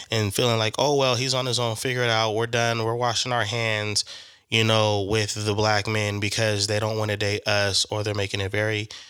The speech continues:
clear that they're gonna exclusively, exclusively date other people outside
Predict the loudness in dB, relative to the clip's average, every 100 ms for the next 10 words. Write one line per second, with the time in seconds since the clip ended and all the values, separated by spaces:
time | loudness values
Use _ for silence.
0 | -18 -6 -2 0 2 0 0 0 0 0
1 | 0 0 -2 -2 -2 0 0 -2 -4 -8
2 | _ -8 -2 0 0 0 0 0 0 0
3 | 0 -8 -20 -2 2 2 2 0 0 0
4 | 2 2 0 -4 _ -2 0 2 4 4
5 | 2